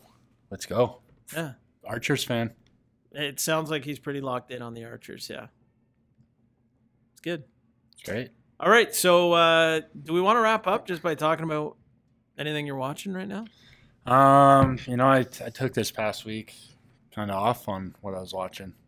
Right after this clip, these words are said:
Speaker 1: I
Speaker 2: Oh.
Speaker 1: finished some things up. Waco, that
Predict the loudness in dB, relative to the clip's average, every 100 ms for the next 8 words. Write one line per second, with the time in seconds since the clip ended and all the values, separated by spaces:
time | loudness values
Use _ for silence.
0 | _ -12 -4 -2 -2 -4 -4 -4 -8 -8
1 | -8 -8 _ _ _ _ _ _ _ _
2 | _ _ -8 -6 -2 -2 -2 _ _ _
3 | _ _ _ _ _ -14 -14